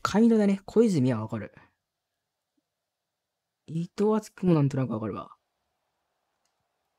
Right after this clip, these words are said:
関根はまあまあ、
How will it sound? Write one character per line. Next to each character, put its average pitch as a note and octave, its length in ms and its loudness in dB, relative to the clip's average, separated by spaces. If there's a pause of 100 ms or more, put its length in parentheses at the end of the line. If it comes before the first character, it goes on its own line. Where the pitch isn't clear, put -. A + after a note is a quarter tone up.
(1300)
関 - 420 -8
根 G3+ 1040 -2 (640)
は D#3+ 160 -4
ま D3+ 260 -4
あ B2 60 -4
ま G#2+ 220 -8
あ、 A2+ 40 -12